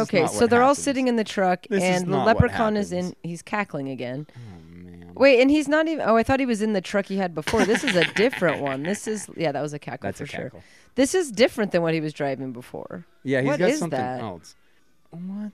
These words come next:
Speaker 1: Oh
Speaker 2: fuck?
Speaker 1: my God. First of all, I'm really glad we went back to watch that. Second of all, what the fuck?
Speaker 2: <sighs>
Speaker 1: So the leprechaun drove out in, like, this little random go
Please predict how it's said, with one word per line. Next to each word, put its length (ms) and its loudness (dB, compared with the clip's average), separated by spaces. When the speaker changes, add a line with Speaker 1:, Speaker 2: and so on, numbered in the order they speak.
Speaker 1:
Oh 720 8
Speaker 2:
fuck? 120 -14
Speaker 1:
my 840 0
God. 500 -4
First 260 -4
of 80 -10
all, 60 0
I'm 80 -2
really 160 -2
glad 200 -2
we 100 -6
went 160 -6
back 180 -4
to 100 -10
watch 360 -8
that. 240 -8
Second 300 -6
of 100 -4
all, 180 0
what 380 -4
the 240 -6
fuck? 560 -14
Speaker 2:
<sighs> 120 -14
Speaker 1:
So 300 6
the 120 8
leprechaun 640 6
drove 600 10
out 540 8
in, 200 4
like, 220 0
this 220 -2
little 440 0
random 720 -2
go 240 0